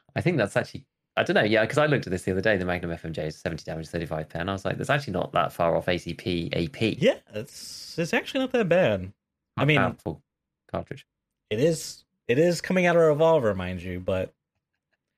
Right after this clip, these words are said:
Speaker 2: that's, that's the point of the story is, uh, pull up the wiki and learn the ammo if you haven't
Speaker 1: Mm-hmm.
Speaker 2: already, 'cause, uh, high pain ammo just, you just win. You literally just win.
Speaker 1: Exactly.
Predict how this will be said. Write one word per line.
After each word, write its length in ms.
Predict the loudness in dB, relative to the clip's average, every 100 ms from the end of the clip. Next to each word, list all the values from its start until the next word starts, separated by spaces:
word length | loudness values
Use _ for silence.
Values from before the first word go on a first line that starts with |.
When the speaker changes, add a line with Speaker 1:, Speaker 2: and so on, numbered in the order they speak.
| -20 -20 _ _ _ 0
Speaker 2:
that's, 180 | 2
that's 240 | 2 2 0
the 80 | -2
point 220 | 2 2
of 60 |
the 40 | 2
story 440 | 2 4 4 4
is, 200 | 2 0
uh, 300 | -2 -2 -2 -8 _ 0
pull 140 | 2
up 120 | 4
the 80 | 4
wiki 440 | 4 2 2 2 2
and 360 | 0 -4 -8 -12 -2
learn 240 | 0 0
the 100 | 0
ammo 520 | 0 0 0 -2 -4 -8 _ _ _ -10
if 140 | -6
you 100 | -2
haven't 260 | -2 0 0
Speaker 1:
Mm-hmm. 80 | 0
Speaker 2:
already, 420 | 0 0 -4 -10 _
'cause, 200 | -12 -10 -12
uh, 220 | -12 -12 _ _ _ _ _ _ _ -2
high 100 | 0
pain 220 | 0 0
ammo 280 | 0 0 0
just, 340 | -2 -6 -10 -6
you 80 |
just 240 | -4 -2 -2
win. 400 | 0 0 -2 -10 _ _ _
You 100 | -10
literally 380 | -4 0 0 0
just 280 | -4 -10 -14
win. 200 | -20 -20 _ _ _ _ _ _ -10
Speaker 1:
Exactly. 400 | -6 -4 -6 -10